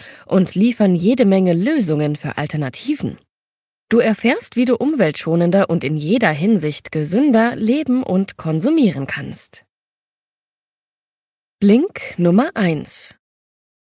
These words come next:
Plastik ist künstlich, wahnsinnig langlebig und hochgradig umweltschädlich.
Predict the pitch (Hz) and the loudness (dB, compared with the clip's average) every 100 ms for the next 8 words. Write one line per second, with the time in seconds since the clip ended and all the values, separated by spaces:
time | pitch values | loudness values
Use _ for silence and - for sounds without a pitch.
0 | _ - 226 339 - 233 240 - 175 - | _ -2 -2 0 -2 -2 -2 -4 -6 -6
1 | - - 277 220 - 143 139 - - - | -8 -2 0 0 -4 -8 -8 -8 -14 -6
2 | 175 240 285 190 170 156 165 233 233 180 | 0 2 4 2 0 -2 0 4 4 4
3 | 170 170 - - 165 143 208 269 - - | 2 -2 -2 -4 -2 -2 0 -2 -4 -4
4 | 165 165 196 - - 262 226 165 151 - | -2 -2 -2 -6 -2 0 2 0 -4 -6
5 | 147 - 135 - - - | -6 -6 -12 -12 -18 -20